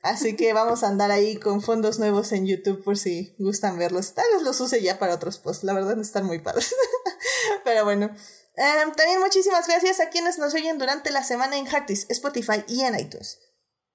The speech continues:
De hecho, también en Google Play, por alguna extraña razón, yo no lo he mandado ahí, pero ahí está, así que, ¡yay! <laughs> Este programa estará disponible ahí a partir del miércoles en la mañana.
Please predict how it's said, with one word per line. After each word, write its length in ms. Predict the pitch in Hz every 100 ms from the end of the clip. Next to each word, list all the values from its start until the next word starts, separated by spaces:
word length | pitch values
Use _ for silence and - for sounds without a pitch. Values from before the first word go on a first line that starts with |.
| _ -
De 160 | 262
hecho, 140 | 392 415 302
también 280 | 294 311
en 140 | 320 285
Google 360 | 285 285 269
Play, 260 | 254 240 240
por 180 | 233 208
alguna 260 | 202 233
extraña 380 | 240 233 220 220
razón, 340 | 202 196 196 202
yo 100 | 208
no 120 | 220
lo 80 | 226
he 60 |
mandado 320 | 214 208 208
ahí, 260 | 254 339 370 -
pero 160 | 190
ahí 160 | 185 339
está, 260 | - 202 208
así 240 | 208 180
que, 260 | - 175 -
¡yay! 440 | 202 226 240 240 240
<laughs> 400 | 240 339 339 339 508 571 539 - - 427 440 523 539 -
Este 240 | 320 330
programa 420 | 311 269 262 262 269
estará 280 | 262 240
disponible 520 | 240 277 226 220 226 214
ahí 220 | 247 285
a 140 | 240
partir 320 | 202 208 240 247
del 140 | 214
miércoles 500 | 214 220 220 233 220
en 80 | 185
la 80 | 175
mañana. 460 | 175 156 107 -